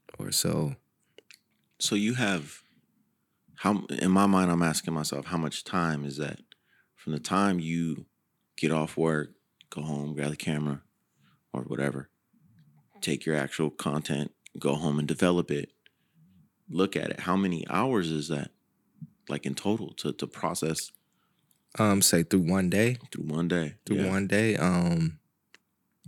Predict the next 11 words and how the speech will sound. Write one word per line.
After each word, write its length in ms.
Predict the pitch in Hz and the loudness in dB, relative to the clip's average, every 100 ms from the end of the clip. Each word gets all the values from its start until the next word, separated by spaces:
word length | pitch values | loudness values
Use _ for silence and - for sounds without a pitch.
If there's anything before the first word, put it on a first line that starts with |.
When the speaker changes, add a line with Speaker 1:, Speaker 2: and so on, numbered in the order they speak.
| - - - | -20 -14 0
Speaker 1:
'cause 220 | 104 90 | 2 4
I 100 | 104 | 6
would, 300 | 135 117 87 _ - _ _ - | 8 6 4 _ -20 _ _ 0
I 80 | |
would, 180 | 117 123 | 4 4
uh, 340 | - 92 92 85 | 2 2 2 2
with 200 | 92 92 | 2 2
H 280 | 117 131 - | 4 2 0
vac 340 | 92 90 85 | 0 0 0
or 40 | 87 | -2
so, 340 | - 90 85 | 0 0 -2